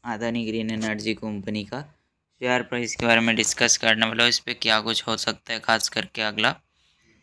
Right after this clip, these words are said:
एटीन दिसंबर के दिन। तो वीडियो को एंड तक देखना। मैं एनालिसिस जो कर रहा हूँ,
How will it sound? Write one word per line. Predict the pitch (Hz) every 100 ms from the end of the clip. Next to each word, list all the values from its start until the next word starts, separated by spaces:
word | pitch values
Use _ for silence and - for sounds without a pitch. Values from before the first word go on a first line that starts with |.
| -
एटीन | 117 - 113 113
दिसंबर | 110 123 113 113
के | 113 117
दिन। | 120 127
तो | - 107
वीडियो | 113 113 117
को | -
एंड | 120 113
तक | 104 117
देखना। | 170 113 - 127
मैं | 113
एनालिसिस | 110 107 110 107 120 110
जो | 120 110
कर | 113 110
रहा |
हूँ, | 127